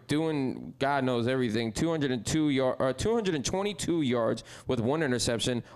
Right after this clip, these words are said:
Also having ten carries for a hundred yards on the ground. Also, Zach Ertz leading the way for the Cardinals with seven receptions,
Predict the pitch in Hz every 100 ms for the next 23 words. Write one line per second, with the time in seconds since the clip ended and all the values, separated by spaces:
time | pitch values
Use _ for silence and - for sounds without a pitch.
0 | - 170 196 208 175 160 135 151 147 131
1 | 131 127 123 117 117 127 117 120 120 117
2 | 101 113 117 113 - - - - - 139
3 | 139 143 127 120 110 135 131 127 120 -
4 | 123 123 123 120 117 110 117 110 123 107
5 | 120 117 110 104 104 120 113 113 107 113
6 | 101 110 101